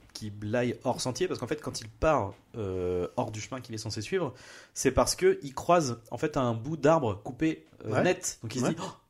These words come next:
Speaker 1: c'est, ça, ça a été coupé à la machette, ça a été coupé, c'est, il y a, il y a quelqu'un, il y a de la vie. » Donc en fait,
Speaker 2: Ouais.
Speaker 1: il va dans cette direction. Donc au contraire, c'est plutôt logique. Et il tombe d'ailleurs sur l'espèce de camp, euh, abandonné.
Speaker 2: Ouais.
Speaker 1: Euh, euh,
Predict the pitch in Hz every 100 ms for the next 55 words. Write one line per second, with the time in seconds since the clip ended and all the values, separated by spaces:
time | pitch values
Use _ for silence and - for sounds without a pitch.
0 | _ - 98 - - 123 107 90 - 98
1 | 120 175 - 113 104 - 110 101 98 95
2 | 101 104 185 123 98 113 196 139 117 165
3 | 160 117 107 147 165 143 139 123 123 123
4 | 180 - - - 113 131 131 208 - 110
5 | 127 165 156 156 165 - - 117 113 147
6 | 123 120 127 120 107 - 113 104 - 120
7 | 117 104 95 98 101 104 107 123 160 95
8 | 95 98 - - - - _ 95 95 92
9 | 90 92 92